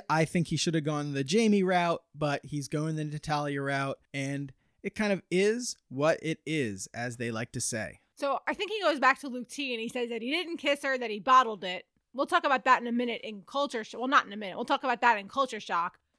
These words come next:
Speaker 2: But I just wanted to mention a couple other things. She goes into the beach hut. You know, it's interspliced with this conversation between her and Luke M. And she says, "He makes me feel funny when I'm not that funny." She's totally using him. She likes him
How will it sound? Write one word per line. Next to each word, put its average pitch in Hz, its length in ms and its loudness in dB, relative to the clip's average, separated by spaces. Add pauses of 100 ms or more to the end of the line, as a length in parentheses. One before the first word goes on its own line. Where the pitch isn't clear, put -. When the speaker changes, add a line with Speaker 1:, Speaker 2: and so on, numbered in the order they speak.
Speaker 2:
But 254 100 0
I 262 80 4
just 262 160 -6
wanted 349 240 0
to 277 100 0
mention 269 300 -2
a 233 60 -6
couple 240 260 -4
other 220 180 -4
things. 294 540 -2 (160)
She - 140 -8
goes 349 260 0
into 392 180 -6
the 294 100 -4
beach 269 260 -8
hut. 320 300 0 (300)
You 254 100 -4
know, 233 80 -2
it's 240 120 -6
interspliced 262 840 -2
with 233 120 -10
this 240 200 -4
conversation 247 680 -4
between 240 540 -8 (100)
her 247 160 -4
and 240 140 -8
Luke 233 180 -8
M. 240 380 -6 (380)
And 262 200 -2
she 294 80 -4
says, 285 420 -4 (100)
"He 311 180 -10
makes 370 320 -4
me 370 160 -10
feel 311 320 -4
funny 262 460 0
when 240 120 -4
I'm 254 220 -2
not 269 280 2
that 240 220 -2
funny." 180 540 -6 (240)
She's 311 240 -6
totally 339 640 4
using 262 440 4
him. 214 480 -6 (180)
She 392 340 0
likes 339 360 2
him 277 580 0